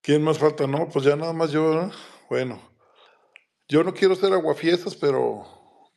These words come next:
clean caja, di-, di-, dinero mata carita.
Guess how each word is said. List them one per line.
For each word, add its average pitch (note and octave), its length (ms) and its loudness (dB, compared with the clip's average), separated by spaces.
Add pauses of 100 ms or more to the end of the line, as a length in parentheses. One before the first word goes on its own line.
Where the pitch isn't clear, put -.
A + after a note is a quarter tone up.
(200)
clean D#3 240 -4
caja, B2+ 400 0
di-, A#2+ 180 -6 (160)
di-, A#2 360 -12
dinero B2+ 420 -4
mata C#3+ 300 -4
carita. A#2+ 520 -4